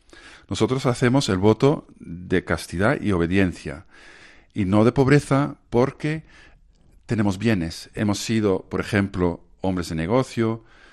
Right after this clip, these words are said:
hemos sido médicos, hemos sido, eh, banqueros, ingenieros, albañiles.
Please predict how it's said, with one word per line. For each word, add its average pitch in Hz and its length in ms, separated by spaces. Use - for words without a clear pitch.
hemos 85 220
sido 78 180
médicos, 107 760
hemos 82 240
sido, 82 420
eh, 85 160
banqueros, 120 720
ingenieros, 117 920
albañiles. 90 960